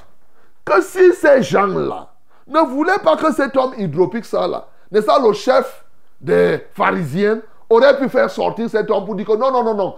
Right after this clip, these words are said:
rentre chez toi. D'abord, ici, ce n'est pas la synagogue, hein. On ne guérit pas les gens ici. Ensuite,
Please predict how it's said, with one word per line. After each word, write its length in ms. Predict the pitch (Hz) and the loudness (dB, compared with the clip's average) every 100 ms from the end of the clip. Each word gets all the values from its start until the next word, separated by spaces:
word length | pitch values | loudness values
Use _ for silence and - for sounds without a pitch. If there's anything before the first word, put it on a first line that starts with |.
| - | -10
rentre 360 | 165 226 247 254 | -4 -2 0 -2
chez 180 | 202 170 | 0 -2
toi. 300 | 180 - - - | 0 -2 -2 -2
D'abord, 340 | 196 262 247 | 2 4 2
ici, 220 | 196 220 | 0 -4
ce 80 | 185 | -4
n'est 140 | 196 | -4
pas 100 | 196 | -2
la 120 | 196 170 | -2 -4
synagogue, 540 | 147 143 143 165 123 | -8 -8 -2 -2 -2
hein. 100 | 117 - - | -8 -10 -8
On 120 | 202 | 0
ne 100 | 214 | 2
guérit 280 | 165 160 185 | 4 2 0
pas 140 | 180 170 | -2 -4
les 140 | 156 | -2
gens 180 | 127 151 | -6 -8
ici. 320 | 127 - 117 - - | -10 -12 -14 -16 -6
Ensuite, 460 | 160 214 - 277 | -2 -2 0 -4